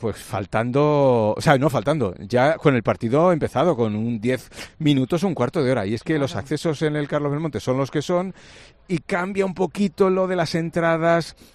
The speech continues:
Speaker 1: Eh, ya no es, eh, lle-, llevar el carné, sino que hay mucha gente que va con la entrada, no saben cómo pasan el código. Total, que hay unas, eh, hubo unas colas tremendas y hoy, para evitarlo, lo mejor, estar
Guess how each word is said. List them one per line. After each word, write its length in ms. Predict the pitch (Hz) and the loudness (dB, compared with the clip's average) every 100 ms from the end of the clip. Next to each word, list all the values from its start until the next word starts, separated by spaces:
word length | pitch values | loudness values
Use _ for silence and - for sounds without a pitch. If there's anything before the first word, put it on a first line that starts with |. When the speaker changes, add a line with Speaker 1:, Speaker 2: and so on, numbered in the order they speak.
| - - | -20 -10
Speaker 1:
Eh, 440 | - 139 143 139 131 | -6 -2 0 0 0
ya 160 | 156 165 | 0 0
no 120 | 170 | 0
es, 140 | 160 | 0
eh, 180 | 170 160 | 0 -2
lle-, 460 | 160 - 156 123 143 | -4 -14 -18 -14 -4
llevar 300 | 151 156 165 | -2 -2 -2
el 100 | 156 | -2
carné, 680 | 170 160 160 160 160 156 - - | -2 0 0 0 0 -2 -4 -6
sino 240 | 156 143 | -2 0
que 180 | 139 135 | 2 2
hay 100 | 143 | 2
mucha 200 | 156 156 | 0 0
gente 220 | 156 151 | -2 0
que 40 | |
va 120 | 147 139 | 0 0
con 160 | 151 | 0
la 60 | 156 | -2
entrada, 400 | 160 160 147 151 | -2 -2 0 0
no 100 | 156 | -2
saben 380 | 175 151 156 160 | 0 0 -2 -2
cómo 500 | 151 151 151 151 147 139 | -2 0 0 0 -2 -4
pasan 320 | 156 143 151 | -2 0 0
el 160 | 156 156 | 0 0
código. 520 | 160 156 156 151 151 - - _ _ - | 2 4 4 2 0 -2 -20 _ _ -4
Total, 300 | 127 135 113 | 0 0 2
que 100 | 135 | 2
hay 120 | 139 | 2
unas, 320 | 135 123 - | 0 -4 -4
eh, 300 | - 120 117 - | -4 0 0 2
hubo 240 | 170 151 | 4 4
unas 200 | 113 107 | 2 -2
colas 240 | 131 127 | -2 -2
tremendas 400 | - 135 135 156 | 0 -2 -2 -2
y 60 | 117 | 0
hoy, 100 | 135 | -2
para 220 | - 95 | 0 -2
evitarlo, 440 | 95 98 151 202 131 | -2 -2 0 0 -2
lo 80 | 98 | -4
mejor, 340 | 90 147 202 - - - | -2 -2 -2 -4 -20 -12
estar 460 | 104 - 147 160 | -8 -2 -2 -4